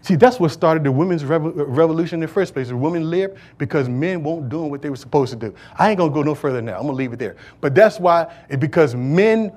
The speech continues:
won't be leaders. Leaders does not, listen, you're not a leader because you can bark orders. They probably teach you that in leadership school, huh? You ain't gonna, you ain't gonna follow. Just because you got a title don't make you no leader.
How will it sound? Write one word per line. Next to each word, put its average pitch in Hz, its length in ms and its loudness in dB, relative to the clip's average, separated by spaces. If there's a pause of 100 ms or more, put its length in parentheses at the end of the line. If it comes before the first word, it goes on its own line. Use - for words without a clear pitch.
(140)
won't 170 420 4
be 180 180 0
leaders. 160 520 2
Leaders 233 400 4
does 160 240 2
not, 220 260 8
listen, 226 320 4 (160)
you're 196 180 10
not 254 300 10
a 254 40 10
leader 233 260 4
because 180 340 6
you 190 60 -2
can 160 200 4
bark 160 280 6
orders. - 560 0 (1600)
They 208 100 10
probably 214 280 10
teach 214 220 4
you 214 80 4
that 196 160 6
in 196 60 4
leadership 143 380 4
school, 104 280 -4 (140)
huh? 170 200 0 (920)
You 277 120 10
ain't 320 100 10
gonna, 240 280 8
you 294 100 12
ain't 339 100 10
gonna 226 160 12
follow. 226 400 12 (160)
Just 302 180 12
because 262 340 10
you 254 120 8
got 214 240 12
a 165 100 10
title 220 480 12
don't 214 240 10
make 214 220 8
you 208 80 4
no 202 160 6
leader. 226 420 2